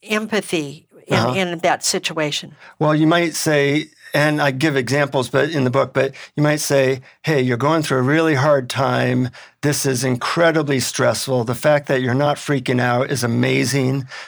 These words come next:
Speaker 2: You're really doing a great job. Just take some deep breaths. Be sure and take care of yourself. Um, I love you.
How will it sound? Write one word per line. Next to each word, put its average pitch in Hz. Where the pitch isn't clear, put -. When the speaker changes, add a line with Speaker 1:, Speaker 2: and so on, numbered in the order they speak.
Speaker 2:
You're 120
really 151
doing 135
a 131
great 127
job. 117
Just 156
take 156
some 127
deep 143
breaths. 123
Be 131
sure 156
and 151
take 147
care 139
of 139
yourself. 131
Um, 117
I 117
love 135
you. 143